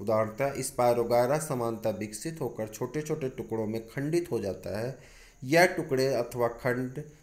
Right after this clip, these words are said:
वृद्धि कर नए जीव वेस्ट में विकसित हो जाता है। क्रियाकलाप आठ दशमलव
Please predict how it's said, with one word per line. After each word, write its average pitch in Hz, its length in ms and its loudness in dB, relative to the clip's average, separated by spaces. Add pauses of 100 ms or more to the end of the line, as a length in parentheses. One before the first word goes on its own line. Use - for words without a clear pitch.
(160)
वृद्धि 160 400 2
कर 139 200 4
नए 123 360 4
जीव 127 280 -2
वेस्ट 127 440 0
में 117 220 0
विकसित 113 540 -6
हो 110 40 0
जाता 98 360 -2
है। 101 120 -2
क्रियाकलाप 101 720 0
आठ 107 160 2
दशमलव 107 460 -8